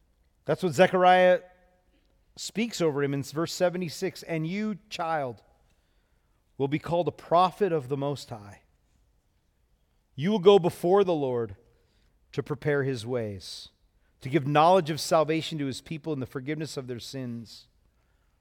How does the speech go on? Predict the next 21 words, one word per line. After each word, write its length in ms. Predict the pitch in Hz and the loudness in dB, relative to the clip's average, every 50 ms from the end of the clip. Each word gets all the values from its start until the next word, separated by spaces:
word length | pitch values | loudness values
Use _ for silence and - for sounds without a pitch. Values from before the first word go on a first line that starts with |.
| _ _ _ _ _ _ _ _ _ _ _ _ _ _ _ _ _ _ _ _ _ _ _ _ _ _ _ _ - _ _ | _ _ _ _ _ _ _ _ _ _ _ _ _ _ _ _ _ _ _ _ _ _ _ _ _ _ _ _ -20 _ _
Here's 200 | - 240 190 170 | -2 -2 -2 -2
a, 40 | 135 123 - - _ | -6 -8 -12 -18 _
here's 220 | - 151 233 202 | -6 -4 -2 -2
a 40 | 202 | 0
great 220 | 143 165 180 143 131 | 0 0 -2 0 2
lesson 320 | 147 147 - - 156 135 | 0 0 0 -2 -6 -8
for 140 | - 147 151 | -4 -4 -4
us 160 | 135 - - | -4 -4 -8
as 80 | 120 - | -14 -14
parents. 640 | - - 147 156 170 180 - - - - - - _ _ _ _ _ _ _ _ _ _ _ _ _ _ _ _ _ _ | -10 -8 -8 -6 -6 -8 -10 -14 -18 -20 -20 -20 _ _ _ _ _ _ _ _ _ _ _ _ _ _ _ _ _ _
Zechariah 920 | 117 107 131 226 240 - 254 220 208 214 220 220 202 175 165 160 175 185 - - - - _ _ _ _ _ _ _ _ | -8 2 4 4 4 6 4 6 8 8 8 10 10 8 8 8 6 4 0 -6 -16 -20 _ _ _ _ _ _ _ _
was 240 | - 160 180 147 - - - | 0 2 2 2 0 2 8
okay 760 | 233 254 269 - - 247 277 262 226 202 196 202 208 185 - - _ _ _ _ - | 8 8 8 8 8 8 8 8 8 6 6 6 2 0 -4 -10 _ _ _ _ -2
with 120 | 170 160 | 0 2
his 220 | 208 220 - - | 2 2 2 0
child 640 | - - - - 294 285 277 262 240 220 226 220 190 | -4 -2 6 8 10 10 12 12 12 12 10 10 8
not 300 | 202 220 226 233 202 175 | 6 6 6 6 4 4
being 300 | 208 214 214 208 202 202 | 4 6 6 6 6 8
number 300 | 196 196 196 185 185 185 | 8 8 8 8 6 6
one. 320 | 180 170 156 135 123 101 - - - _ _ _ _ _ _ _ _ _ _ _ _ _ _ _ _ _ _ _ _ _ _ _ _ _ _ _ _ _ _ _ _ _ _ _ _ _ _ _ _ _ _ _ _ _ _ _ _ _ _ _ _ _ _ _ _ _ _ _ _ _ _ _ 554 _ _ _ _ _ _ _ _ _ _ _ _ _ _ _ _ _ 151 | 8 8 8 6 4 2 -2 -10 -18 _ _ _ _ _ _ _ _ _ _ _ _ _ _ _ _ _ _ _ _ _ _ _ _ _ _ _ _ _ _ _ _ _ _ _ _ _ _ _ _ _ _ _ _ _ _ _ _ _ _ _ _ _ _ _ _ _ _ _ _ _ _ _ _ _ _ _ _ _ _ _ _ _ _ _ _ _ _ _ _ _ -4
Amen? 400 | 165 175 196 220 247 254 - | 0 2 2 2 2 0 -2